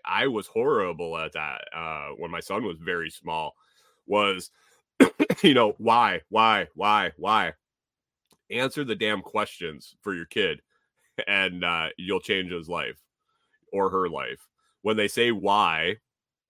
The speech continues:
when they say "Why," answer the damn question. Give 'em a reason, not because.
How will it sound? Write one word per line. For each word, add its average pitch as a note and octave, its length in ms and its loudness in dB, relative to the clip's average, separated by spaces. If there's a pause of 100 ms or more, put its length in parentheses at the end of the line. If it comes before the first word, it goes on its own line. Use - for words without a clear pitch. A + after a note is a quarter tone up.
(460)
when F#2+ 260 -4
they F#2+ 120 -2
say A#2 280 0
"Why," F2 540 0 (320)
answer A#2 340 0
the G2 100 -6
damn F2+ 240 -2
question. - 500 -10 (420)
Give A2 140 4
'em G#2 100 2
a G2 80 -2
reason, E2 440 -10 (200)
not F#2 300 4 (420)
because. - 680 -8